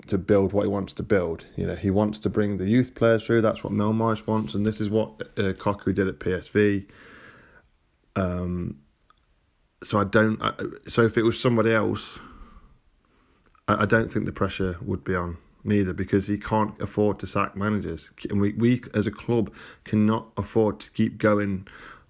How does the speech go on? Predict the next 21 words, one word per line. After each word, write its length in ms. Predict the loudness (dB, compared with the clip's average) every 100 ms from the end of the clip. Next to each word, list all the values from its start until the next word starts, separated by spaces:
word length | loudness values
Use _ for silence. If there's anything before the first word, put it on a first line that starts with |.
| -2
on 140 | 0
the 40 | 2
manager 380 | 4 4 4 2
merry-go-round, 800 | 2 2 2 0 0 -4 -6 -2
because 260 | 0 2
we 80 | 4
know 300 | 4 4 2
how 220 | 2 0
frustrating 500 | 0 -2 2 2 2
and 100 | 0
annoying 300 | 0 2 0
it 100 | 0
is. 220 | -2 -6 -8 -20 -16 -2
You 120 | 0
know, 60 | 0
especially 420 | 0 -2 2 0
after, 320 | 2 2 2
you 160 | 2 0
know, 80 |
the, 160 | 2 2
the, 160 | 0